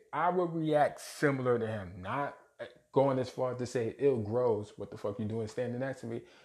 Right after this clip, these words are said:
But I would be shocked. I would definitely be shocked that much.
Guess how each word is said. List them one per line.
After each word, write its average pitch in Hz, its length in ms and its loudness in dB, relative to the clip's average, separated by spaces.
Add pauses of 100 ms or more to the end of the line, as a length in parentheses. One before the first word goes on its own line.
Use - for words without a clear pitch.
(160)
But - 240 2
I - 200 2
would 262 220 4
be 254 160 8
shocked. 269 680 -2 (880)
I - 80 8
would 233 160 6
definitely 240 380 2
be 196 80 4
shocked 113 540 -2
that 143 260 8
much. - 400 -8